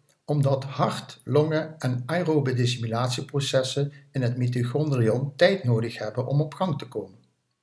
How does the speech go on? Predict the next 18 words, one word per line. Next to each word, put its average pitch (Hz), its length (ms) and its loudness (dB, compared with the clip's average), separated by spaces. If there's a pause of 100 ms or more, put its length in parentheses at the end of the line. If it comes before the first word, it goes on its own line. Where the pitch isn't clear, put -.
(920)
De 147 100 2
glycolyse, 190 720 2
waarbij 127 280 4
het 120 180 2
vrije 143 440 2
glucose 135 720 0
of 147 220 2
glucose 143 680 2
uit 120 280 0
het 120 260 -2
spierglycogeen 123 1000 -2
omgezet 127 540 0
wordt - 340 -6 (340)
in 123 180 0
pyruvaat, 120 800 0 (340)
levert, 202 440 4
zoals 117 240 2
bekend 143 540 -2